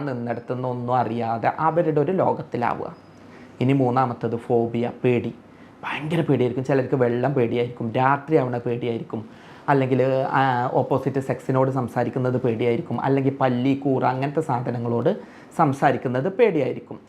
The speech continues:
ഇതാണ് സാധാരണ ഡോക്ടർ പറഞ്ഞിട്ടുള്ള സംഗതി. ഇനി ഇതല്ലാതെ ഞാൻ നേരത്തെ പറഞ്ഞിട്ടുള്ള കുറേ വൈകൃതങ്ങളുണ്ട്. ഒന്ന്,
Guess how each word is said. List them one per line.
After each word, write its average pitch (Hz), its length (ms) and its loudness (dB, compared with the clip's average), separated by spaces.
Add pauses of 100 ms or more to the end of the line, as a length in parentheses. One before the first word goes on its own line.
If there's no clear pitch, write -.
(360)
ഇതാണ് 226 280 4 (120)
സാധാരണ 226 540 4 (100)
ഡോക്ടർ 156 300 0
പറഞ്ഞിട്ടുള്ള 123 480 -4
സംഗതി. 117 300 -6 (420)
ഇനി 170 160 4
ഇതല്ലാതെ 131 640 4
ഞാൻ 123 120 2 (100)
നേരത്തെ 120 360 -2
പറഞ്ഞിട്ടുള്ള 120 460 0
കുറേ 131 180 2 (120)
വൈകൃതങ്ങളുണ്ട്. 127 960 2 (440)
ഒന്ന്, 190 120 2